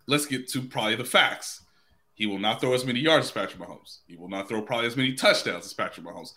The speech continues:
His Q B R will probably not be as high as Patrick Mahomes. His Q B rating probably not gonna be as high as Patrick Mahomes. Um, yes, he does not turn the ball over as much as Patrick Mahomes. He ain't dropping back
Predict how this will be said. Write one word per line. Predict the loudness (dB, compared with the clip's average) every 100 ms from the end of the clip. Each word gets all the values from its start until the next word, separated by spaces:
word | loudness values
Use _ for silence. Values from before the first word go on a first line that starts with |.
| -20 -4
His | 0 0
Q | 0 0
B | 2
R | 4
will | 2
probably | 4 6
not | 6 4
be | 2
as | -2
high | 2 6 6 6
as | 2
Patrick | -4 -4 -8
Mahomes. | -10 -10 -6
His | -6
Q | 2 2
B | 4 6
rating | 6 6 0 -4 _ _ -6
probably | 0 2
not | 2
gonna | 2
be | 2
as | 2
high | 6 4
as | 4
Patrick | -2 -6 -10
Mahomes. | -8 -10 -14 _ _ _ _ _
Um, | 4 4 2 0
yes, | 4 4 4
he |
does | 0 2
not | 6 4 4 -10 _ -4
turn | 0 2
the | 0
ball | -4 -2 2 2 2
over | -2 -4
as | -6
much | -6
as | -4
Patrick | -6 -4 -6
Mahomes. | -4 -6 -8
He | -4 -2
ain't | -2
dropping | -4 -8 -4 -4 2
back | 2 2 -2